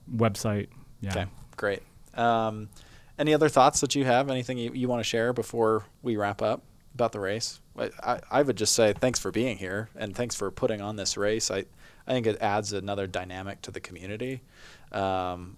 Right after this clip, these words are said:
Speaker 2: I think it's hugely valuable, everything Nordic United does, everything that, um, individuals like yourself do, um, really make the outdoor industry here. And the outdoor industry isn't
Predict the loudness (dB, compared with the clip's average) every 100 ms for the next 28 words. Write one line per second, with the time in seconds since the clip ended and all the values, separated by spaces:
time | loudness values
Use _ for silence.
0 | -10 -6 -6 -6 -4 -6 -4 -4 -2 -2
1 | -2 0 0 0 0 0 -4 -6 -6 -4
2 | -4 -6 -4 -2 0 2 2 2 0 -2
3 | -4 -4 -4 -4 -6 -6 -8 -12 -16 -14
4 | -14 -16 -8 -2 -2 -2 -2 0 4 4
5 | 4 4 2 2 -2 0 2 0 -2 -2
6 | -2 -6 -20 -10 -6 -6 -8 -12 -18 -20
7 | _ -20 _ 2 2 2 -2 -6 -6 -12
8 | -20 -6 -2 0 0 -4 -2 -4 -4 -4
9 | -4 -4 -8 -14 -14 -8 -6 -4 -6 -8
10 | -8 -4 -4 -2 -4 -4 -6 -10